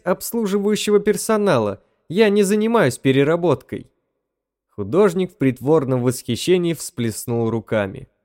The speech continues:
«Говорите, что не разбираетесь в искусстве, и тут же доказываете, что разбираетесь в нём больше, чем я». «Конечно.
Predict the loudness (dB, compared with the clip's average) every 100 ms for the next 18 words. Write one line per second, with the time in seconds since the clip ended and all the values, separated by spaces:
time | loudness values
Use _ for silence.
0 | _ _ _ _ _ -8 -4 0 2 0
1 | 0 -2 0 2 2 0 2 4 4 4
2 | 2 -2 -2 -2 0 0 0 -2 0 0
3 | -2 _ _ -6 -4 2 4 4 4 4
4 | 4 4 2 4 2 2 0 0 2 2
5 | 2 2 4 2 2 -2 -2 -2 0 0
6 | 0 0 0 -2 -2 -2 2 4 4 0
7 | _ _ _ _ _ _ -6 -4 0 2
8 | 2 -2 -8 -14 -16